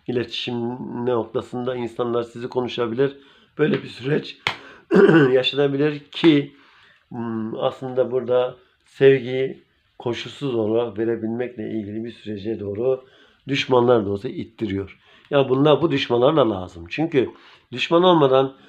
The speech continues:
hayat her şey yolunda gitseydi sizi aramazdı zaten. İşte bu yüzden bu düşmanlar şart.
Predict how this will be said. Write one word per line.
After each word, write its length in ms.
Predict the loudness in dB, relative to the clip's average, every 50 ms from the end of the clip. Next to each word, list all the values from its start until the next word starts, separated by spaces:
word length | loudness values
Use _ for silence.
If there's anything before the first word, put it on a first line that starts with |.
| -20 _ _
hayat 300 | 2 4 4 4 4 2
her 100 | 0 0
şey 160 | 0 2 2
yolunda 260 | 4 4 4 2 0
gitseydi 260 | -2 -4 -6 -8 -8
sizi 260 | -8 -10 -10 -6 -6
aramazdı 460 | -4 -2 -2 -2 -2 -2 -4 -8 -12 -16
zaten. 320 | -16 -16 -16 _ -14 -14
İşte 340 | -14 -14 -12 -12 -14 -10 -8
bu 60 | -6
yüzden 420 | -6 -6 -4 -2 -2 0 -2 -4 -8 -14 -20 -20 _ _ _ _ -8
bu 120 | -8 -6
düşmanlar 440 | -6 -8 -8 -6 -4 -2 -2 -2 -2
şart. 360 | -4 -4 -4 -4 -4 -4 -6